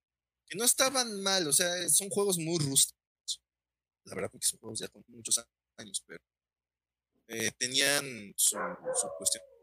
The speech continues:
acá de, de poder inve-, ser tú el que investiga el caso. Y, eh,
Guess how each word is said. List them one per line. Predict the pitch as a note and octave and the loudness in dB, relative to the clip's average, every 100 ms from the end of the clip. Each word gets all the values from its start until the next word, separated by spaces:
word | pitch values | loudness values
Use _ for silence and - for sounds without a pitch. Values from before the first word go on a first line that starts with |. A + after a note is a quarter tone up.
| _ G#2+ | _ -12
acá | A2+ A2 G2+ G#2 G2 - _ _ _ _ _ _ | -8 -4 -2 -2 -6 -10 _ _ _ _ _ _
de, | - E2+ E2+ D#2+ | -10 -8 -8 -10
de | F2+ F#2+ D2+ D2 - _ _ _ | -10 -10 -10 -12 -18 _ _ _
poder | A2+ A#2+ B2+ | -2 0 0
inve-, | C3+ - | -6 -2
ser | - B2+ | 0 0
tú | - C3 | -2 -4
el | B2+ | -4
que | A2 | -6
investiga | G#2 F#2+ - G#2 | -4 -2 -2 -6
el | G2+ | -8
caso. | G2 F#2+ - _ _ _ _ _ _ _ _ _ _ _ _ _ _ _ _ | -4 -4 -6 _ _ _ _ _ _ _ _ _ _ _ _ _ _ _ _
Y, | C#3 C#3 - - | -2 0 0 2
eh, | D3+ C#3+ C3 B2+ | 2 4 4 0